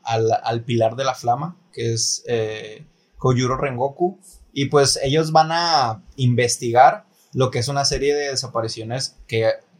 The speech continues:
ocurren dentro de ese tren, y es como que ellos, eh, van en esta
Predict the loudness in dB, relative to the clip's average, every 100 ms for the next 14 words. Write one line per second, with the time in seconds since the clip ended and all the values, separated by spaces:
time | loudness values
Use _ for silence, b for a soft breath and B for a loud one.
0 | _ -2 0 2 0 0 0 -2 -4 -4
1 | -2 -4 -4 -6 -6 -6 -6 b b _
2 | 0 2 2 0 0 2 2 2 2 2
3 | 0 -4 -8 -4 -4 0 -2 -2 -8 -4
4 | -2 0 -2 -4 -8 -2 2 4 2 -4
5 | -4 -4 -2 -2 -2 -2 -4